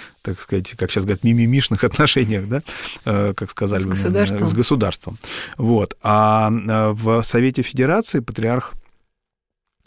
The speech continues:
Speaker 1: говорил, кроме того, что он говорил о войне, а, и о, о, о важности памяти, э, э, вот, о-, он говорил и, и о семье. Э, вот, поскольку, конечно, вот,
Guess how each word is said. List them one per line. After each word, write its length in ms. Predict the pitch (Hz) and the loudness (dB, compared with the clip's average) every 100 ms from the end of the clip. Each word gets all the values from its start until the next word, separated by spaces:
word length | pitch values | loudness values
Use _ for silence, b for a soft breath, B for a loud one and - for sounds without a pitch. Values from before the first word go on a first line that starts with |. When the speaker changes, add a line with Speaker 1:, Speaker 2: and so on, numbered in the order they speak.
| - | -4
Speaker 1:
говорил, 760 | 104 101 110 117 107 101 107 | 0 2 4 4 2 0 -4
кроме 280 | 104 117 110 | -2 0 2
того, 160 | 107 101 | 0 -2
что 180 | - 95 | -2 -4
он 240 | 95 101 | -4 -4
говорил 300 | 98 95 98 | -2 -2 -2
о 40 | |
войне, 440 | 98 104 117 180 202 B B B B - | -2 0 0 0 -2 B B B B -8
а, 840 | 107 104 104 101 101 98 101 98 | -4 0 0 0 -2 -2 -2 -4
и 260 | 90 92 92 | -4 -4 -4
о, 260 | 90 92 - | -4 -6 -6
о, 420 | 95 95 95 92 | -8 -6 -6 -6
о 40 | 101 | -4
важности 440 | 104 98 98 - | -2 -2 -4 -6
памяти, 640 | - 135 156 123 113 113 - | -2 2 2 0 -4 -6 -6
э, 140 | 110 113 B B B | -8 -10 B B B
э, 280 | 117 104 101 | -4 -2 0
вот, 360 | 101 107 101 - | 0 -2 -4 -4
о-, 260 | 107 104 107 | -2 0 0
он 180 | 117 | 2
говорил 640 | 127 117 120 117 123 113 117 | 2 4 4 4 4 2 -2
и, 300 | 107 104 101 | -2 0 -2
и 280 | - 104 95 | -4 -4 -2
о 80 | 117 | 0
семье. 460 | - 123 104 92 - _ - B B B B - | 2 2 2 -4 -8 _ -20 B B B B -4
Э, 300 | 117 113 113 | 0 2 2
вот, 260 | 113 113 | 2 0
поскольку, 380 | - 101 113 104 | -2 -2 -2 -4
конечно, 500 | 104 104 104 - 101 | 0 0 0 0 -2
вот, 160 | 98 | -2